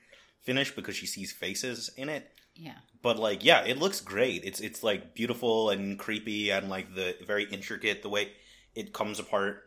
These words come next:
Speaker 1: It doesn't seem like an especially hard puzzle to solve in the movie, though.
Speaker 2: Yeah, and I think it's interesting that it seemed like the rest of the movie was kind of low budget, that they would spend so much money to have a beautifully made box.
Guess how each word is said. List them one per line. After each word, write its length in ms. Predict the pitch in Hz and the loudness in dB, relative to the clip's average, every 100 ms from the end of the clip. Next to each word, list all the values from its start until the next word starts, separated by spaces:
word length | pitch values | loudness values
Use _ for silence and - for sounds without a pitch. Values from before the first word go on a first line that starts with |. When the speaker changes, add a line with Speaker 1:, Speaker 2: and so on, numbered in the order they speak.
| - | -2
Speaker 1:
It 80 | 120 | 2
doesn't 220 | 190 240 | 4 4
seem 120 | - | 2
like 100 | 156 | 0
an 80 | 110 | -2
especially 360 | - 104 104 | -2 -2 -2
hard 240 | 90 95 - | -4 -4 -2
puzzle 240 | 101 87 | -4 -4
to 60 | 87 | -6
solve 320 | - 90 82 | -6 -4 -4
in 60 | 90 | -6
the 60 | 95 | -6
movie, 300 | 123 123 135 | -4 -4 -4
though. 420 | - - - - - - | -6 -6 -8 -10 -14 -6
Speaker 2:
Yeah, 200 | 285 254 | -2 -2
and 100 | 226 | -4
I 40 | 233 | -6
think 200 | 262 302 | -4 -6
it's 120 | - | -4
interesting 500 | 226 214 214 214 180 | -4 -6 -6 -6 -4
that 140 | 165 | -4
it 100 | 151 | -4
seemed 200 | - 160 | -6 -8
like 180 | 160 156 | -6 -8
the 120 | 160 | -8
rest 260 | 143 139 - | -6 -6 -6
of 60 | 143 | -10
the 80 | |
movie 300 | 143 139 139 | -8 -8 -8
was 180 | 135 131 | -10 -12
kind 240 | - 131 143 | -8 -8 -8
of 80 | 156 - - | -12 -16 -8
low 200 | 165 170 | -6 -4
budget, 640 | 185 185 214 220 220 - - | -6 -6 -8 -8 -10 -12 -12
that 180 | 165 160 | -10 -6
they 120 | 143 | -6
would 200 | 139 139 | -6 -8
spend 240 | - 143 139 | -10 -12 -10
so 60 | |
much 200 | 139 139 | -12 -10
money 240 | 135 139 135 | -8 -6 -4
to 100 | 131 | -6
have 180 | 127 | -8
a 40 | 135 | -10
beautifully 580 | 131 135 139 - 143 135 | -10 -10 -12 -10 -10 -10
made 320 | 131 131 127 | -10 -12 -12
box. 540 | 113 135 - - - | -14 -14 -20 -18 -20